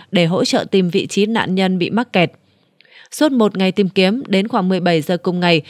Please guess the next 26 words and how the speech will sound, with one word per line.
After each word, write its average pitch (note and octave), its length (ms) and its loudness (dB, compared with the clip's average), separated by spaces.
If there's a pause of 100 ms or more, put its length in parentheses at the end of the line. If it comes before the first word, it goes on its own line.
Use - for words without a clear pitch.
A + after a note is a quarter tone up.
(140)
mười G#3+ 180 2
một G#3 240 2
thi C4 120 -2
thể F#3 180 0
nạn D#3+ 240 -4
nhân G3 200 0
đã D#3+ 100 -2
được G#3+ 180 -2
cảnh D#3+ 180 -2
sát A#3+ 320 -4
đưa G#3+ 220 2
ra G3 140 -2
khỏi E3 280 -2
hiện D#3+ 200 -4
trường. E3+ 320 0 (400)
Bốn G3+ 200 2
người C4 140 0
bị F3+ 160 0
thương G3+ 260 0
được F3 180 -2
nhanh G#3 220 0
chóng G3 280 -2
đưa G#3 120 2
đi E3+ 140 0
cấp A3 220 -4
cứu. F#3+ 280 4